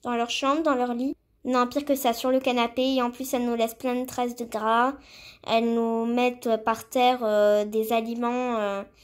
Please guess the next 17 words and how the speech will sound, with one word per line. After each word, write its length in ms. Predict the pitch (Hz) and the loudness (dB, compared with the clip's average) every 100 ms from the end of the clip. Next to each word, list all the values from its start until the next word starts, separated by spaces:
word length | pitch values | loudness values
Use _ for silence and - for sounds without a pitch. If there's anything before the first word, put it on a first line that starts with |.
| - _ _ _ | -20 _ _ _
par 100 | 233 | 0
exemple 300 | 233 233 240 | 2 2 0
des 100 | 240 | 2
légumes, 560 | 233 233 247 254 311 294 | 0 -2 0 2 2 2
elles 140 | 220 | 2
les 100 | 220 | 0
donnent 240 | 214 226 226 | 0 -2 -2
aux 80 | |
chiens. 540 | 220 - 240 240 262 294 - - - - - | -2 -4 -2 -2 -2 -4 -12 -20 -20 -20 -18
Voilà, 640 | 226 226 226 220 226 233 - | -6 -2 2 4 4 2 0
et, 220 | 208 208 | 0 0
euh, 880 | 196 190 196 196 196 202 202 214 254 208 | 0 0 0 -2 -2 -6 -8 -10 -10 -10
voilà. 300 | 214 202 - _ _ _ - _ _ | -8 -8 -10 _ _ _ -20 _ _
Mhm, 500 | 247 240 247 214 208 | -2 0 -2 -2 -2
d'accord. 600 | 214 220 - 92 - - - - - - - _ _ _ | -2 -4 -4 -10 -12 -18 -20 -20 -20 -20 -20 _ _ _
C'est 300 | - - 311 | -2 4 6
même 360 | 320 381 392 | 8 6 6